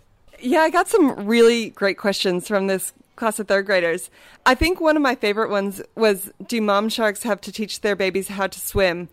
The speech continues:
or are they born knowing how to swim?" And I really like this question because it highlights a number of different aspects of sharks. So sharks don't have any parental supervision. No parental care is given. And a little known fact, I think, is that about thirty percent of sharks lay eggs.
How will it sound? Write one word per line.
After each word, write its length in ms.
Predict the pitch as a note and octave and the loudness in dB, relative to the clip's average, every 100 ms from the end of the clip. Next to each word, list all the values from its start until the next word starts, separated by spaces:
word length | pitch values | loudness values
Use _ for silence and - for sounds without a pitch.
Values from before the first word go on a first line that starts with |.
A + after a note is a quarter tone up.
| - G#3+ | -20 -8
or 100 | - | 2
are 60 | G3+ | 4
they 100 | G3 | 4
born 380 | E3+ F#3+ F#3+ F#3+ | 0 0 0 0
knowing 220 | F3+ F#3 | -4 -4
how 120 | F3+ | -6
to 120 | F3+ | -8
swim?" 360 | - - C#3 F3 _ - - - - - | -10 -8 -8 -10 _ -20 -20 -20 -8 0
And 240 | A3+ A3 - | 0 0 0
I 60 | B3+ | 2
really 300 | B3 C#4+ F4 | 2 0 0
like 200 | C4 A#3+ | 0 0
this 160 | A3 - | -6 -2
question 560 | G#3 - G3 F#3+ - | -2 -2 -6 -8 -8
because 340 | G#3 G#3+ G#3 - | -8 -4 -6 -2
it 140 | G#3+ | -4
highlights 600 | G#3+ G#3 A3 G#3 - - - - | 0 2 2 0 -4 -16 -8 -2
a 60 | |
number 320 | G#3+ G#3 G#3 | 0 0 2
of 140 | G3+ - | -2 -2
different 300 | F#3+ F#3+ F3+ | -6 -2 -2
aspects 380 | F3+ F#3+ F#3 F#3+ | -2 -6 -6 -8
of 120 | F3+ | -6
sharks. 380 | F3 C3+ - - - | -4 -4 -8 -18 -12
So 300 | A#3+ A3 G3+ - _ _ _ _ - | 0 0 0 -10 _ _ _ _ -8
sharks 500 | B3 C#4+ D4 - - _ - | 2 2 2 -8 -12 _ 0
don't 200 | G#3+ A#3 | 2 2
have 140 | G3 | -2
any 200 | G3+ F#3+ | -2 -4
parental 500 | F#3 G3+ F3+ F#3 F3 | -4 -6 -4 -2 -4
supervision. 640 | F3 F#3+ F3+ E3 - F3 - - - - | -6 -10 -8 -8 -10 -14 -16 -20 -18 -4
No 180 | G#3 G#3 | -2 0
parental 300 | A#3+ G3 F#3+ | -2 -4 -4
care 220 | F#3+ E3+ | -2 -2
is 140 | F3 | -2
given. 320 | F#3 D#3+ D#3+ - - - - | -6 -6 -8 -12 -20 -8 2
And 400 | G#3+ G3+ F3 - _ _ - | 2 2 -4 -12 _ _ 2
a 120 | A3 | 2
little 300 | A3 D#4 D4+ | 4 4 4
known 240 | G#3 G3+ | 4 4
fact, 260 | G3 F#3 G#3 | 2 0 2
I 80 | F#3+ | 2
think, 240 | G#3+ G#3+ | 0 0
is 180 | - G#3 | -4 0
that 240 | G#3+ G3 | 0 2
about 300 | F#3+ G#3+ - | 0 -2 -2
thirty 180 | A#3 A3+ | -4 -4
percent 320 | B3 B3 G#3 | -8 -6 -4
of 80 | G3+ | -4
sharks 400 | G#3 F#3 F3+ - | -2 -2 -2 -6
lay 220 | G#3 F#3 | 0 2
eggs. 360 | A3 E3 E3 | 2 0 -4